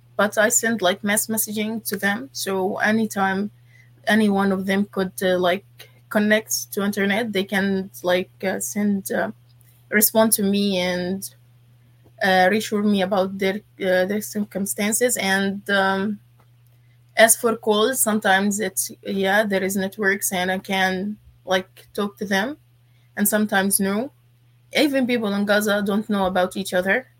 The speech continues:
You know, my father and, uh, brothers are in Shuja'iyya now, and, uh, the rest of the family are in, uh, a school shelter,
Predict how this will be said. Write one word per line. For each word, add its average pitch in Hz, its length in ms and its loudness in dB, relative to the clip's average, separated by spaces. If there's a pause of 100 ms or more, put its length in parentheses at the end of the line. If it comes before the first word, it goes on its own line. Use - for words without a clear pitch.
(280)
You 190 120 0
know, 208 140 2
my 196 140 2
father 196 360 0
and, 185 400 -2
uh, 185 160 4
brothers 202 460 2
are 185 200 4
in 185 300 -4
Shuja'iyya 208 600 -2
now, 233 320 -2 (760)
and, 196 560 0
uh, 190 640 2 (680)
the 196 100 0
rest 214 180 2
of 196 120 -8
the - 60 -20 (220)
family 196 400 2
are 175 220 2
in, 170 420 -6
uh, 185 160 -6 (320)
a - 40 -8
school 208 240 -2
shelter, 202 400 -2